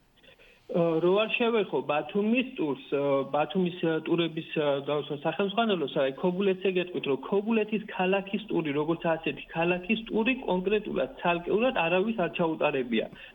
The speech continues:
ა, ქობულეთელ გიდებსაც ვიცნობ, ბათუმელ გიდებსაც, ან კონკრეტულად ეს ქალაქის ტური არავის არ ჩაუტარებია. ჩვენ, ანუ, ა, ამოვიღეთ ის ინფორმაციები, ამოვიღეთ ის ობიექტები, ამოვიღეთ ის, ა, ს-, დავუშვათ, სა-, საინტერესო ინფორმაციები, რაც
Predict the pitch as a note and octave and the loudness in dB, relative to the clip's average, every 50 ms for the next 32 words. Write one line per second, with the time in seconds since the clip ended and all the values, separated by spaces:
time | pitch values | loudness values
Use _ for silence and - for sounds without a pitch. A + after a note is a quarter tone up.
0 | - _ - - D#3 D#3+ D#3 - G3 F#3 F#3+ F#3+ F3 E3+ - F3 D#3+ D3 D3+ D3+ | -16 _ -2 0 0 0 0 2 0 2 2 2 0 2 0 0 -2 -2 -4 -4
1 | D#3 D#3 D3+ D#3 D3+ - - E3 D#3+ - - G3 G3 F#3 - A3+ A#3+ B3 B3 A#3+ | -4 0 0 0 0 0 0 -2 0 0 0 -2 -2 0 0 0 2 2 2 2
2 | - C#3+ C3+ C3+ - - F3+ F3+ E3+ F3 E3+ F3 F3+ E3+ F3+ F3+ F3+ A3 A3 B3 | 2 2 2 0 0 0 0 0 0 0 -2 -2 0 0 0 0 -2 -2 0 0
3 | A3+ G3+ F#3 F#3 - G3 A3 A3+ A3 A3+ A3+ A3+ G#3+ F#3 D#3+ D3 D3 D#3 D#3 D3+ | 0 0 0 0 0 0 0 0 2 0 0 0 0 -2 -2 0 0 0 -2 -2
4 | - - F3 E3+ E3 D#3+ D#3+ C#3 B2+ - - A#3+ A3+ F#3 D3 D#3 F3 G#3 G#3+ F#3+ | 0 0 0 2 2 0 0 -2 -4 -2 0 2 2 4 2 2 2 0 0 0
5 | F3 F3 E3+ - F3+ E3+ E3 D3 - D#3 D3+ C#3 C3+ B2 A2+ A2+ A2+ - - - | 0 0 0 2 0 0 0 2 0 0 2 2 0 0 0 -2 -2 -4 -10 -16
6 | - - - - B3+ B3+ A#3 G3+ F#3+ F#3+ F#3 F3 D#3 C#3 A#2 - C#3+ D3 D3 C3+ | -16 -6 -2 0 0 2 2 2 2 2 2 0 -2 -2 0 2 2 4 4 4
7 | G2+ D#3+ F#3 G#3+ A3 A3 G3+ F#3+ F#3 F#3 F3+ F3 E3 - E3 D3+ D3 - F3 E3 | 2 2 4 4 4 4 4 4 2 2 2 0 -2 0 0 0 0 2 0 2
8 | E3 E3 D#3+ D#3 - - F3 D#3+ D#3 D#3+ G3+ F#3+ E3+ D#3+ F3 F3+ F3 F3+ F3 E3+ | 2 2 2 0 0 0 2 2 2 4 2 2 2 2 2 2 2 2 2 0
9 | D3+ - D3+ - D3 C#3 C#3 C#3 D3 E3 E3+ D#3+ D#3 - - - D#3+ D#3+ E3+ G#3 | -2 -2 -2 0 0 0 2 2 2 4 4 2 2 0 -2 -2 -2 0 2 2
10 | A3+ A3+ A3+ - - - - - C#3 D#3 F#3 G3 F#3+ G3 F#3+ F#3+ F3 F3 F3 - | 2 0 0 -6 -14 -12 -6 -4 -2 2 4 4 4 6 4 4 4 2 2 2
11 | F#3 F3+ F3+ F3+ D#3 D3+ D3+ D3+ D3 D3 D3 C#3+ C#3+ C#3 D3 D3 C#3 C#3+ - D#3 | 0 0 2 2 2 2 2 2 0 0 0 2 2 4 4 2 0 0 0 0
12 | D3+ C#3+ C#3+ D3+ D3 D3 - D3+ C#3 - - - E3+ D#3 D3 C#3+ - E3 E3+ E3+ | 2 2 2 2 0 2 0 -2 -2 -2 -4 0 2 2 2 2 0 0 0 0
13 | E3 E3+ E3+ D#3+ D#3 - E3 D3+ D3 C#3+ - F3+ E3 E3+ D#3+ D3+ - - D3+ C#3+ | 2 2 0 0 0 0 0 -2 -2 0 0 2 4 4 2 2 2 -2 -2 0
14 | D3 D3+ D#3 D#3 | 2 2 2 2